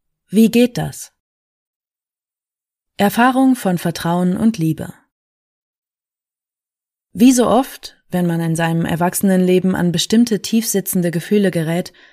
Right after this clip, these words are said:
darf man davon ausgehen, dass die Anlage dazu sehr viel früher gelegt wurde. Wir werden geboren mit einer Fähigkeit, bedingungslos zu vertrauen, in einem Maß, das im ganzen weiteren Leben nie mehr in dieser Vollständigkeit erreicht werden kann.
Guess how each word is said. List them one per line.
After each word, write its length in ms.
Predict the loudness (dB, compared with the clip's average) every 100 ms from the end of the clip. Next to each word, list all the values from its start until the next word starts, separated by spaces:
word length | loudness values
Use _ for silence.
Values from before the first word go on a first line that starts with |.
| _ _
darf 220 | 0 2
man 140 | 4
davon 260 | 2 0 -2
ausgehen, 640 | -2 -2 -2 -2 0 -2
dass 180 | -2 -6
die 120 | -6
Anlage 480 | -2 -2 0 0 0
dazu 400 | -2 -2 -4 -4
sehr 200 | 0 -2
viel 180 | 0 -4
früher 340 | -2 0 0
gelegt 420 | -2 -4 -6 -10 -10
wurde. 320 | -10 -10 -16 _ _ _ _ _ _ _ _ _ _ _ _ _
Wir 140 | 0
werden 220 | 2 2 0
geboren 440 | 0 0 2 2
mit 140 | 0
einer 200 | -2 -4
Fähigkeit, 680 | -4 -2 -2 -2 -6 -4 -6 _ _ _
bedingungslos 800 | 2 6 6 4 2 -2 -4 -2
zu 120 | -4
vertrauen, 600 | -2 -4 -4 -6 -6 -10 _ _ _ _
in 120 | -4
einem 220 | -2 -2
Maß, 320 | -2 -2 -4 -6 -20 -20 -6
das 160 | 0
im 100 | 2
ganzen 400 | 4 2 2 -2
weiteren 400 | 0 -2 -2 0
Leben 420 | 0 0 0 0
nie 180 | 4 4
mehr 300 | 4 2 -2
in 120 | -2 -4
dieser 220 | -2 -4
Vollständigkeit 800 | -4 -4 -2 -4 -4 -6 -8 -4
erreicht 400 | -2 0 -2 -6
werden 240 | -8 -8
kann. 240 | -8 -12